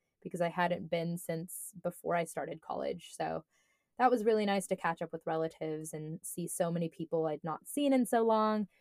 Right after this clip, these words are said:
so many little children who I had never met. Um, so I had lots of fun and, uh, came back in early December, did a little bit of <laughs> work, and now we're here in winter break. So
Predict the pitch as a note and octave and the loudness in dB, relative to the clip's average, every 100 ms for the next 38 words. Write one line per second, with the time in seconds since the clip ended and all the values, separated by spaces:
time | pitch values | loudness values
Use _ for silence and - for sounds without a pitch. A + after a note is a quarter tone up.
0 | - - A3 G#3+ G3+ G3+ F#3+ - - D4+ | -6 0 4 6 6 6 4 2 6 6
1 | C#4+ C#4 A#3+ A3 G3 F3+ A#3 C#4+ D4 C#4 | 8 6 6 8 6 6 8 8 8 6
2 | C4+ C4 - - - G3 F#3 F3 F3 F3 | 8 8 6 -4 -4 2 4 4 0 -2
3 | F3 A3+ C4 - C4+ - G3+ F#3 F#3 F3+ | 0 2 2 0 -2 4 6 6 4 0
4 | - - _ _ _ F#3 F3+ F3+ F#3 F#3 | -6 -20 _ _ _ 0 2 4 4 4
5 | F3+ - F3 E3+ - - A3 G3 G#3+ A#3+ | 2 0 0 0 -4 -2 4 6 6 4
6 | G#3+ - G3 G3+ F#3 E3+ - - D#4 D4+ | 0 2 4 4 4 -2 0 2 4 4
7 | D4 B3 G#3 F3+ F3 C4 E4 C4+ C#4+ - | 4 2 -2 0 2 4 4 4 0 2
8 | B3+ D#4 F4+ - - - D4 - - G#3 | 6 8 8 2 -16 -14 -12 -10 -2 2
9 | G#3 G3+ G3+ F#3+ G3 F3+ F3 F3 G3+ G#3+ | 4 6 4 2 -2 0 4 6 6 4
10 | A3+ A3+ A3+ A#3+ - B3 B3+ B3 C4 D#4+ | 2 2 2 2 2 4 4 4 2 2
11 | A#3 C4+ A4+ - - G#3 G3 | 4 6 6 2 2 6 6